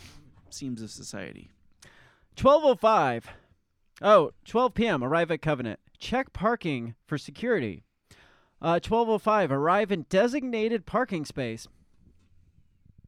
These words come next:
Speaker 2: Did you designate, or did somebody else designate your parking space?
Speaker 1: Right.
Speaker 2: Now, twelve oh six to twelve ten,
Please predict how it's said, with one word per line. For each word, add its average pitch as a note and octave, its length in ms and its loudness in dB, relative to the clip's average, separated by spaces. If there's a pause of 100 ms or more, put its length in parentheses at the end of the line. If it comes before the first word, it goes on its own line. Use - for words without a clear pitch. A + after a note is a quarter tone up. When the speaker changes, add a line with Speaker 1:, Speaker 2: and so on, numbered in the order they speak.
(160)
Speaker 2:
Did F3+ 200 -2
you G#3+ 160 -4
designate, A#3+ 680 -2
or E3 180 0
did D#3 160 -6
somebody D#3+ 240 -4
else B2+ 140 -6
designate A2+ 460 -10
your F2 100 -12
parking A2 320 -10
space? G2+ 340 -14 (300)
Speaker 1:
Right. G#2+ 320 -16 (1600)
Speaker 2:
Now, D#3 340 -2 (100)
twelve F3+ 340 0
oh F3 120 6
six - 400 -4
to - 120 -16
twelve D#3+ 300 -2
ten, C3 340 -2